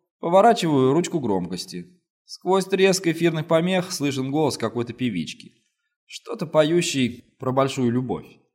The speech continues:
Песня незнакомая, ну и так все ясно.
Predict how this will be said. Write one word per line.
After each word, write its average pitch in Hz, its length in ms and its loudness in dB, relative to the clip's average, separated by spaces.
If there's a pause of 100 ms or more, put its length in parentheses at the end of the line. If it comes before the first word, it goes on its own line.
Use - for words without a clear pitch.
(760)
Песня 220 300 -4
незнакомая, 147 920 0 (180)
ну 196 360 -8
и 190 60 -4
так 180 200 0
все - 160 -8
ясно. 90 460 -6